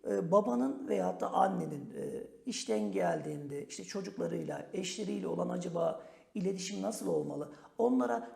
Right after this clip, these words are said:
küçük bir dokuşun-, dokunuş için bir beş dakikalık zaman ayırdığımız zaman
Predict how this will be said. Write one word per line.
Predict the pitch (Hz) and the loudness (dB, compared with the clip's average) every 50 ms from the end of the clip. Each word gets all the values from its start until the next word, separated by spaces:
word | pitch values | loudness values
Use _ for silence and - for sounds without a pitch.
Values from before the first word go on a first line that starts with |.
| - | -10
küçük | - - 240 - 285 269 - | -6 -4 -2 -2 -4 -4 -2
bir | 233 220 185 | -2 0 2
dokuşun-, | 180 196 196 196 202 - 240 233 247 262 185 | 2 0 0 0 -4 -6 -6 -4 -4 -2 -2
dokunuş | 196 196 196 233 226 226 - 214 | -2 0 0 0 -2 -2 -2 -4
için | 190 - 196 170 - 190 | -6 -6 -6 -6 -4 -4
bir | 196 185 202 | -4 -2 0
beş | 277 285 269 - | -2 -2 -2 -2
dakikalık | 240 - - - - 214 208 196 185 | -6 -8 -8 -8 -6 -4 -4 -4 -2
zaman | 185 190 190 190 190 | -2 0 0 0 2
ayırdığımız | 190 185 190 190 185 170 170 190 190 190 190 190 | 2 2 2 2 2 0 0 0 0 0 -2 -2
zaman | 180 190 180 175 175 - | -2 0 0 0 -2 -2